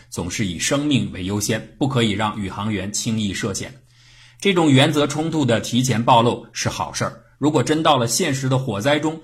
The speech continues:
再出现争论，必然酿成大祸。那通过训练，双方达成了共识，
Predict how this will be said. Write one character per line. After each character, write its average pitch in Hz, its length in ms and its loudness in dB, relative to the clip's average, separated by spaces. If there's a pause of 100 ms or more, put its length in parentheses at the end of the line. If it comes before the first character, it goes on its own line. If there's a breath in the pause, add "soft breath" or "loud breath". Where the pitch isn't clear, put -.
(140 loud breath)
再 156 300 2
出 - 260 -4
现 127 200 0
争 123 200 0
论， 131 400 -2
必 175 200 0
然 98 240 -2
酿 107 180 -2
成 101 180 -10
大 98 160 0
祸。 90 240 -12 (300 soft breath)
那 110 120 -4
通 135 200 -2
过 127 120 2
训 135 180 -2
练， 135 280 -2
双 101 260 -4
方 104 340 -2
达 98 200 0
成 95 180 -8
了 90 80 -4
共 107 220 -2
识， 107 280 -6